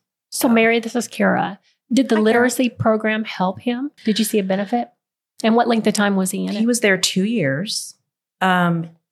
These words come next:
Speaker 2: it prepared him to take a college credit course at Ozarks
Speaker 1: Which is
Speaker 2: Technical,
Speaker 1: huge.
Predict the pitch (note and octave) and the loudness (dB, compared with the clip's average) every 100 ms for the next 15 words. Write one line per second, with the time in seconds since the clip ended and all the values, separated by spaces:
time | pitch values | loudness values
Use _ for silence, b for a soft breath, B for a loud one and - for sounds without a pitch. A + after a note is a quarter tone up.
0 | _ - F#3+ - G#3 - A#3 A#3+ B3 A3+ | _ -6 -4 -2 -6 0 0 2 2 2
1 | G3+ F3+ E3 - F3 E3 D#3+ - E3 - | 0 0 -4 -2 0 0 -4 -4 -4 -4
2 | - - A2 - - - - B2 - D3 | -10 -6 -4 -4 -10 -12 -10 -10 -8 -10
3 | C3+ C3+ - - - - _ - A#3+ F#3 | -10 -12 -14 -14 -14 -18 _ -2 0 2
4 | C#4+ E4+ A3 - - | 4 4 2 -4 -12